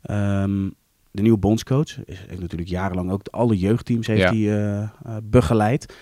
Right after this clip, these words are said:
Speaker 1: Gaan ze daarmee ook echt inzetten op een nieuw project en dus de nieuwe generatie en dus de toekomst van Spanje?
Speaker 2: Ja, dat denk ik wel. Ehm, Spanje, eh,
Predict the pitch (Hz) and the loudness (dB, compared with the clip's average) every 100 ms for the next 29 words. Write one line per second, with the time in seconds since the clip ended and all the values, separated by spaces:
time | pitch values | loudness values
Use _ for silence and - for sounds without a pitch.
0 | - - - - 151 165 160 147 135 131 | -20 -20 -10 2 4 4 4 4 4 2
1 | 127 - 135 123 120 110 - 113 117 117 | -2 -4 -2 0 0 -2 -6 -2 0 0
2 | - 113 110 107 104 131 127 - - 110 | 0 0 0 -4 4 4 4 -2 -10 0
3 | 117 127 123 127 117 107 110 113 - 107 | 6 8 6 4 0 0 -2 -4 -6 -4
4 | 123 - 113 110 175 - 107 95 - 90 | -4 -2 -4 -2 -2 -2 -8 -8 -6 -4
5 | 110 190 _ _ - 98 87 82 92 82 | -4 -6 _ _ -4 0 0 -2 -6 -8
6 | 82 80 82 87 _ - 92 85 82 82 | -10 -8 -8 -10 _ -4 -2 0 0 -2
7 | 82 87 _ _ _ _ - 69 - 101 | -4 -10 _ _ _ _ -18 -14 -2 0
8 | 101 101 98 95 92 64 - - | 2 2 2 0 -2 -6 -12 -16